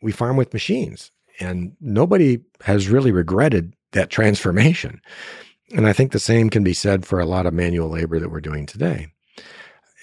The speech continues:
And on top of that, you know, look, we're, we're entering a new world where demo-, where demographics are gonna have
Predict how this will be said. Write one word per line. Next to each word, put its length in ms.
And 160
on 100
top 260
of 60
that, 300
you 80
know, 260
look, 280
we're, 200
we're 240
entering 340
a 80
new 540
world 640
where 160
demo-, 340
where 160
demographics 880
are 220
gonna 260
have 280